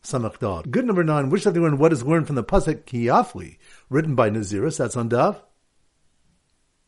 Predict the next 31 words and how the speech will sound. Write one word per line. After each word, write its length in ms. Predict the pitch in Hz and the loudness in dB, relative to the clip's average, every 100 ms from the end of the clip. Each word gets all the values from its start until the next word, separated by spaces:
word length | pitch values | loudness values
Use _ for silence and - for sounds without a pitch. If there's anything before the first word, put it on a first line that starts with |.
| _ _ _ _ _ _ _ _ _ _ _ _ _ _ _ _ | _ _ _ _ _ _ _ _ _ _ _ _ _ _ _ _
Samach 340 | - 127 107 | -8 -4 -4
Beis. 300 | 104 117 98 - | -2 0 -2 4
Good. 160 | 147 226 | 6 6
And 100 | 110 | 4
number 200 | 143 175 | -2 -2
ten, 420 | 196 233 214 160 | 2 2 2 4
which 180 | 180 190 | 2 2
of 60 | |
the 80 | 175 | 0
women 120 | 180 | 0
that 140 | 135 113 | 0 0
a 20 | |
Nazir 320 | 123 202 139 | 0 0 0
and 100 | 110 | -2
one 140 | 139 180 | -2 -4
performing 400 | 143 156 160 123 | -4 -6 -6 -6
a 40 | |
Pesach 520 | - - 143 - - _ - - _ | -8 -6 -6 -8 -18 _ -20 -20 _
who 140 | 139 | -2
walked 280 | 123 208 220 | 2 2 2
over 180 | 190 156 | 2 0
an 80 | - | -4
unknown 420 | 180 208 202 165 | -4 -2 0 -2
tumah 240 | - 185 147 | -4 -4 -2
on 60 | |
the 80 | 117 | -2
seventh 420 | - - 185 180 | -4 0 0 2
day 80 | 160 | 0
of 80 | 143 | 0
their 80 | 131 | -2
purification 840 | 127 131 143 - 294 190 160 | -4 -6 -6 -2 0 0 -2